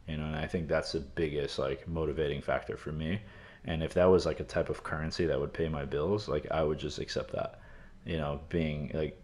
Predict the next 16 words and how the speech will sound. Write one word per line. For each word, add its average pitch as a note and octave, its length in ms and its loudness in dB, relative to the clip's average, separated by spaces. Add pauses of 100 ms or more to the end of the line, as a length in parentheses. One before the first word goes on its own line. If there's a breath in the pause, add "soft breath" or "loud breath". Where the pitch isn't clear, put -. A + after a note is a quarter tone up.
knowing G#2 480 8
that E2 200 6
my D#2 140 2
clients D#2 420 0
now D#2+ 180 2
have D2+ 220 -4
changed E2 480 0
their D2+ 140 2
perception - 600 -4 (320)
and, E2 120 -4
like, D2 260 -4
how E2+ 260 4
this D#2 220 -2
fits - 260 -2
into - 180 -8
their - 200 -6